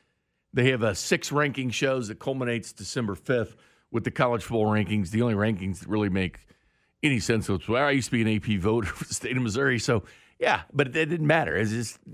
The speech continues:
you know, this, this is what matters, the college football playoff rankings. Locally, Kansas was one and a half wins a year. I took the over.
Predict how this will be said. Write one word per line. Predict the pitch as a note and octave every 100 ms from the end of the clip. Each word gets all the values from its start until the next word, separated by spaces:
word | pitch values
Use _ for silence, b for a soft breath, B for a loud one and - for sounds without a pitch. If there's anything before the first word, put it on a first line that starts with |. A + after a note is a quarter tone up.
| -
you | B2+
know, | G#2
this, | A#2 B2
this | C#3 C3+
is | -
what | B2+ A#2+
matters, | B2 A2+ F#2+
the |
college | - A#2 A2
football | - G#2+ F#2+
playoff | A#2+ A#2+ A2
rankings. | G#2+ F#2 G#2 - b b b b b b
Locally, | D3+ A#3 G3+ A3+ A3 E3+ _ _ _ _ _ _ _ _ _ _ _
Kansas | - F3+ D3 C3
was | C#3 A2
one | A2+ C#3
and | C#3
a |
half | B2 B2 B2+ - - - - _ _ _ _ _ _ _
wins | - B2+ C3 B2 - - -
a |
year. | A2 A#2 A#2+
I |
took | A#2 A#2
the | A#2 A#2
over. | A2+ A#2+ A2+